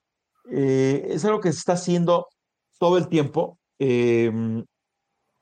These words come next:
esos tres, ¿no? Como tú dices. Ahora, me llama la atención un par de cosas más. Una es, eh, housework,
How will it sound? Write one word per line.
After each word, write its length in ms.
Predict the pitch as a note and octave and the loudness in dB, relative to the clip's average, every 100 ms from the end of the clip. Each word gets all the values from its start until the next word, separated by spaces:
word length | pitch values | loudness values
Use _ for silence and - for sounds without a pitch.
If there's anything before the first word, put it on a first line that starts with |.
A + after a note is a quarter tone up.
| _ _ _ _ _ _ _ | _ _ _ _ _ _ _
esos 280 | F3 F#3+ G3 | 0 2 2
tres, 240 | F3+ C#3 C#3+ | 4 2 2
¿no? 120 | G3 | 2
Como 180 | F#3 E3+ | 2 4
tú 120 | G#3 | 4
dices. 340 | F#3+ F3 D3+ - | 2 0 -2 2
Ahora, 240 | F#3+ F#3+ | 2 2
me 100 | E3 | 2
llama 180 | G3 A#3+ | 2 2
la 80 | A#3 | 0
atención 400 | D#3+ F#3 G3+ G3 - - | -2 0 0 -2 -14 -12
un 180 | B3 | -4
par 120 | G3+ F#3+ | 0 2
de 100 | F3+ | 2
cosas 260 | F3 D#3+ | -2 0
más. 280 | F3 D#3+ - _ _ _ _ | 0 -2 -6 _ _ _ _
Una 340 | F#3+ A3+ B3+ | -2 2 2
es, 560 | G#3+ G#3 G#3+ - - - _ _ | 2 0 -2 -8 -18 -20 _ _
eh, 520 | D#3 C#3+ C3+ C3+ B2+ - _ _ | 0 2 2 2 -2 -8 _ _
housework, 720 | C#3+ D#3 F3+ D#3 F#3 A3+ - | 2 4 4 2 0 0 -2